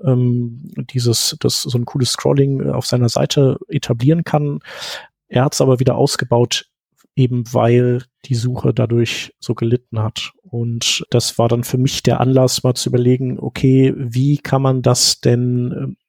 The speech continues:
vielleicht in den Griff kriegen? Und da fiel mir ein, dass wir ja mittlerweile so schöne Selektoren oder Pseudoklassen haben wie Focus Within.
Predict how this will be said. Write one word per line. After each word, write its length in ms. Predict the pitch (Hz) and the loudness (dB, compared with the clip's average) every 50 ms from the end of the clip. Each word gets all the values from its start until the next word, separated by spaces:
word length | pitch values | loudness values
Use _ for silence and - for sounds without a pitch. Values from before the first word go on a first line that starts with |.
| _ _ | _ _
vielleicht 520 | - - - 127 120 120 120 117 - - 160 | -16 -2 0 2 4 4 2 2 0 -2 -2
in 80 | 139 | -2
den 100 | 120 117 | -2 0
Griff 240 | - 165 180 - - | 0 0 -2 -2 -6
kriegen? 420 | - - 131 120 117 120 120 117 - - - - - - - - - - _ _ | -4 -2 0 0 0 0 -2 -4 -8 -12 -16 -18 -16 -16 -16 -16 -18 -20 _ _
Und 200 | - 120 - - | -6 -2 0 0
da 100 | 120 - | 0 0
fiel 220 | - - 143 135 | 0 0 0 2
mir 220 | 135 131 131 - | 4 4 2 4
ein, 260 | - 127 127 131 131 123 | 4 2 2 2 2 2
dass 300 | 127 123 - - - - | 2 2 2 0 0 2
wir 120 | 123 123 | 2 4
ja 400 | 120 120 120 120 123 120 120 123 | 4 4 4 4 4 2 2 0
mittlerweile 680 | 135 135 131 - - 127 113 120 120 123 123 127 127 120 | 0 -2 -4 0 0 0 2 4 2 4 4 4 4 2
so 580 | 117 - - 120 117 117 117 117 120 123 127 139 | 2 0 -2 0 0 2 2 0 0 -2 -2 -4
schöne 320 | - - - 139 135 131 | -2 0 2 2 2 2
Selektoren 920 | 123 - 123 120 120 120 - _ - - 123 123 123 123 123 123 123 123 - _ _ | 0 0 2 2 2 0 0 _ -2 0 2 2 2 2 2 0 -2 -6 -8 _ _
oder 160 | - 127 131 | -4 -4 -4
Pseudoklassen 760 | - - - 131 127 127 123 - - 127 123 - - - 123 101 | -4 0 0 2 2 2 0 0 -2 -2 -2 0 -2 -2 2 2
haben 260 | 120 117 117 120 113 - | 2 2 2 0 -4 -4
wie 320 | - 123 113 117 117 113 - - - - - - - _ _ | -2 -2 0 0 0 -2 -4 -6 -16 -20 -20 -20 -20 _ _
Focus 540 | _ - - 143 139 - - 123 - - - | _ -2 -2 -2 -2 0 -4 -4 -4 0 0
Within. 420 | 127 113 127 131 120 110 107 117 | 2 4 4 4 2 0 -4 -10